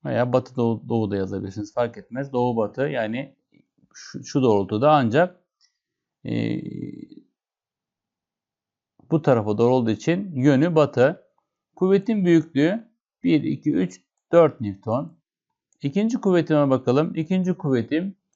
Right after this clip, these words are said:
bir, iki, üç Newton'du. Kuvvetin doğrusu yine batı doğu veya doğu batı da yazabiliriz. Kuvvetin yönü ters olduğu için bu da doğu. Gelelim bileşke kuvvet.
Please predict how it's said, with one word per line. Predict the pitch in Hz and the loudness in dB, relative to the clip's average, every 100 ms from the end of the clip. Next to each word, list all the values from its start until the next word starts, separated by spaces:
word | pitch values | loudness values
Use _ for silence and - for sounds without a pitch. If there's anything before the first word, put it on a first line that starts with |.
| _ _ | _ _
bir, | - 147 | 0 0
iki, | 110 110 104 - | 0 -8 -10 -8
üç | - 117 | -8 -4
Newton'du. | 147 143 156 147 147 147 151 _ _ _ _ _ _ _ _ _ _ _ _ _ | -4 -2 0 0 2 0 -2 _ _ _ _ _ _ _ _ _ _ _ _ _
Kuvvetin | - 165 165 160 160 | 0 2 2 0 -2
doğrusu | 156 147 139 151 | 2 2 2 0
yine | 117 131 160 135 | 2 2 0 0
batı | 143 143 120 | 0 0 2
doğu | 110 104 | 2 4
veya | 117 131 | 2 2
doğu | 131 120 | 2 2
batı | 104 90 | -2 -4
da | 104 | -4
yazabiliriz. | 123 131 127 131 135 135 - _ _ _ _ _ _ | -2 -2 -2 0 0 -2 -18 _ _ _ _ _ _
Kuvvetin | - 165 165 160 190 180 | 0 2 4 2 2 0
yönü | 143 120 120 151 180 - _ | 2 2 4 4 0 -8 _
ters | - 151 135 - | 2 2 2 0
olduğu | 113 104 | 0 0
için | 104 - 165 175 _ _ _ _ _ _ | -2 -2 -4 -6 _ _ _ _ _ _
bu | - 117 | -4 2
da | 139 185 - _ _ - | 2 2 -6 _ _ 2
doğu. | 151 113 120 147 _ _ _ _ _ _ _ _ - | 4 6 2 -2 _ _ _ _ _ _ _ _ -4
Gelelim | 151 175 202 190 | 0 2 2 0
bileşke | 175 180 185 - | 4 4 2 -6
kuvvet. | - 110 117 156 | -4 2 2 2